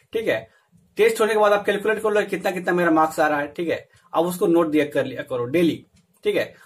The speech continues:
और अपने आप से कंपटीशन रखो। आज मान लीजिए मेरा दस ही मार्क्स क्यों नहीं आए, कोशिश करो कि अगला दिन मेरा ग्यारह मार्क्स आए, ठीक है दोस्तों। तो आप जब पचास मार्क्स, जब आप ल-, क्या कहते हैं, जो आपका दस मार्क आ रहा था,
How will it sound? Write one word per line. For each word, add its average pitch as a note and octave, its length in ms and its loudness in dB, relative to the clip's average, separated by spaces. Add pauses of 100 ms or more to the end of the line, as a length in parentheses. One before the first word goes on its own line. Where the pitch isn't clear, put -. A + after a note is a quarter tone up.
(100)
और A3 460 4
अपने C#4+ 340 0
आप C4+ 260 4
से C4+ 140 -2
कंपटीशन F#3+ 540 0
रखो। B2 280 -6
आज F3 180 0
मान G#3 220 2
लीजिए A3+ 180 0
मेरा G#3+ 220 4
दस E3+ 320 0
ही C4+ 60 0
मार्क्स F#3 300 0
क्यों D3 160 -2
नहीं B2+ 120 -6
आए, B2+ 220 -10 (500)
कोशिश G3 220 -6
करो A#3+ 180 4
कि A3 80 2
अगला F3+ 400 4
दिन G#3 140 -2
मेरा G3+ 180 2
ग्यारह C#3 340 0
मार्क्स B2+ 320 -2
आए, G2+ 100 -10
ठीक F3 220 -6
है F#3 60 -2
दोस्तों। B2 260 -6 (920)
तो A#3+ 160 8
आप G3 420 2
जब A3 200 0
पचास G#3+ 400 2
मार्क्स, G#3+ 300 2
जब F3 300 0
आप E3+ 200 4
ल-, C#3+ 420 2
क्या D#3 120 2
कहते D3+ 240 2
हैं, D3+ 140 2
जो F3 120 0
आपका F3+ 280 2
दस G#3+ 280 0
मार्क F3+ 220 0
आ B2+ 60 0
रहा B2 140 0
था, F3+ 260 -2